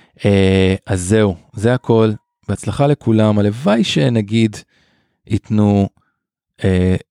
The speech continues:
תסריט מקורי לפול תומאס אנדרסון, זה יהיה מרגש. אה, מסתתר פה The Worst Person in the World. שיר לוי, אם את מקשיבה לי עד עכשיו,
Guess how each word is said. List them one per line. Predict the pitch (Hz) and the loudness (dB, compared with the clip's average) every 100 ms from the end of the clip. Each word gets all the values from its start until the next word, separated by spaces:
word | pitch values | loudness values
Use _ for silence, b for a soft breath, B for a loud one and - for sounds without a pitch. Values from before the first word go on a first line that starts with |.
| _ | _
תסריט | - 98 98 101 | -4 -2 -2 -2
מקורי | 101 - 92 95 | -2 -2 0 0
לפול | 95 92 90 _ _ _ _ _ _ _ - 95 | 0 0 -2 _ _ _ _ _ _ _ -2 0
תומאס | 95 92 - | -2 -2 -2
אנדרסון, | 92 92 - 95 | -4 -4 -4 -4
זה | 95 | -2
יהיה | 95 | -2
מרגש. | 92 92 90 95 90 - - _ _ b b b b - | -2 -4 -4 -4 -4 -8 -14 _ _ b b b b -2
אה, | 226 202 | 0 0
מסתתר | 117 - 104 - 151 156 | -2 -2 -4 -2 -2 -4
פה | - 185 180 180 170 | -2 2 2 2 2
The | |
Worst | 135 123 156 185 - - | 2 2 2 0 -6 -2
Person | 170 170 180 | -2 -2 -4
in | 156 | -2
the | 139 | 0
World. | 151 175 104 90 _ _ | 2 2 0 -6 _ _
שיר | - - 147 | -12 -2 0
לוי, | 147 131 | 2 0
אם | 113 | -2
את | 104 | -2
מקשיבה | 101 - 107 110 | -6 -6 -2 0
לי | 110 | 0
עד | 104 | 0
עכשיו, | 107 - 107 | -4 -2 0